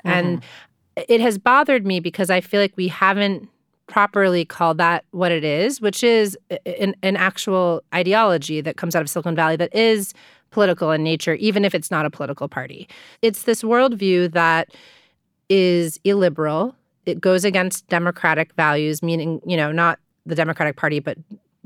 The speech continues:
Speaker 2: values that promote democracy and the health of democracy. And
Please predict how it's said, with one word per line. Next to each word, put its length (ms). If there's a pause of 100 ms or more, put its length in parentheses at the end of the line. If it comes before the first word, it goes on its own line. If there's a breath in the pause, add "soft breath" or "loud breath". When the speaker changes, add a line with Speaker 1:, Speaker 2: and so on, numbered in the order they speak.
(440)
Speaker 2:
values 560
that 140
promote 380 (160)
democracy 640
and 80
the 60
health 200
of 100
democracy. 640 (460 loud breath)
And 520